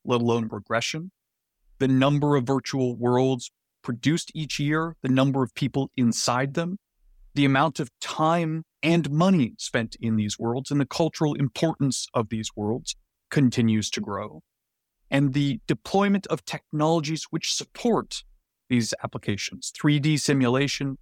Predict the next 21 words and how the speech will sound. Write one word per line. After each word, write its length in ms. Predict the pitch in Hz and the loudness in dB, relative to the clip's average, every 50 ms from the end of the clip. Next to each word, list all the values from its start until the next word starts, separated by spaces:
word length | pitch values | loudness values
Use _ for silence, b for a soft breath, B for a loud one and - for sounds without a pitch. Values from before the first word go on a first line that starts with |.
| _ _ _ | _ _ _
game 280 | 123 123 131 135 139 | 4 6 6 6 6
engines, 440 | 139 131 131 135 131 139 139 127 - | 4 2 0 -2 -4 -6 -10 -8 -4
mixed 300 | - 135 131 - - - - | -4 -4 -2 -4 -8 -10 -6
reality 480 | 127 123 123 123 120 120 117 117 113 - | -4 -2 0 2 0 0 0 -4 -6 -2
headsets, 540 | - 135 131 117 - - 120 117 - - - - - _ - - - - _ _ _ _ _ _ _ _ _ - | -2 -2 -2 -2 -4 -4 -4 -4 -6 -14 -18 -18 -20 _ -20 -20 -20 -20 _ _ _ _ _ _ _ _ _ 0
they 140 | 120 143 | 0 0
continue 500 | 151 - - 165 151 - - 156 156 151 | 0 2 0 0 0 0 0 2 2 2
to 100 | 139 135 | 4 2
expand 420 | 120 107 - - - 131 131 131 135 | 0 0 -2 -2 0 0 0 2 0
in 100 | 135 131 | -2 -2
capability 640 | - 139 127 - 127 120 131 127 131 123 135 135 - | -2 -2 -2 -2 0 0 2 0 0 -2 -4 -8 -6
and 240 | - 117 117 127 131 | -2 2 2 2 2
deployment, 640 | 120 123 - - - 143 139 135 127 120 123 - - - _ _ _ _ _ | 2 0 -2 0 0 2 2 2 2 0 -2 -4 -10 -20 _ _ _ _ _
and 120 | - 131 131 | -2 0 2
they're 140 | 131 143 143 | 2 2 0
increasingly 580 | 127 - - 180 185 - - 160 143 127 120 | 0 -2 -2 -2 -2 0 0 2 2 4 4
used 300 | 113 113 117 113 - - | 4 4 4 2 2 0
in 80 | 117 110 | -2 -2
healthcare, 580 | - - 120 117 - - - 120 110 113 110 107 - _ | -2 0 -2 -2 -2 0 0 0 2 2 -2 -4 -10 _
industrial 540 | 110 101 113 117 - - - 120 110 117 104 | -4 0 0 0 0 -2 -2 -2 -2 -2 -4
design, 500 | - 113 104 - 113 113 113 113 110 | -6 -4 0 2 2 4 4 2 0